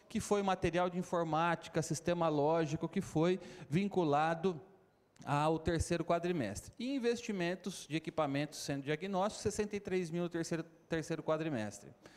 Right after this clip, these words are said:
Então, a gente tem um volume de setenta e sete milhões e setecentos mil, que é o volume de despesa da Secretaria Municipal de Saúde no terceiro quadrimestre de dois mil e dezoito.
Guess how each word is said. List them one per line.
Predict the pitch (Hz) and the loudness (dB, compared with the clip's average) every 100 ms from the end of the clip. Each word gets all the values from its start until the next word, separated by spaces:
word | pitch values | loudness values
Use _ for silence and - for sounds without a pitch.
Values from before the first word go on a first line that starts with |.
| - - - - | -20 -20 -20 -8
Então, | - 254 | 0 2
a | 240 | 2
gente | 262 233 | 0 0
tem | 214 185 - | 0 0 -2
um | 226 | -4
volume | 226 226 202 208 247 170 120 | 2 4 4 4 2 2 2
de | 120 | 0
setenta | 180 202 190 240 269 220 | -2 -2 -2 -2 -2 -2
e | 185 | -2
sete | 180 165 165 | 0 0 -2
milhões | 147 131 120 113 | -4 -2 -2 -4
e | |
setecentos | - 123 - - 117 - 165 | -4 -4 -4 -6 -6 -4 -2
mil, | 170 190 277 - - - - - | 0 2 0 -6 -20 -20 -20 -2
que | |
é | 220 | 0
o | 220 | 2
volume | 220 196 202 254 240 | 2 2 2 0 0
de | 220 | -4
despesa | 196 269 - - 196 214 226 220 | -4 -2 -2 -2 2 2 2 0
da | 208 | 0
Secretaria | 208 214 196 180 165 208 | -2 -2 -2 0 0 0
Municipal | 214 208 196 - 143 135 | 0 0 -4 0 2 2
de | - | 0
Saúde | 196 170 170 226 123 104 - - - _ - | 2 2 2 0 -2 -10 -12 -20 -20 _ -4
no | 180 254 269 | 0 0 0
terceiro | - 233 226 202 208 226 | 0 0 2 2 2 2
quadrimestre | 208 196 185 165 156 180 - 165 | 2 2 2 4 4 2 0 -6
de | 165 | -4
dois | 180 185 143 | 0 0 0
mil | 160 | -2
e | 165 | -2
dezoito. | 180 143 120 90 - - | -2 -2 0 -2 -6 -20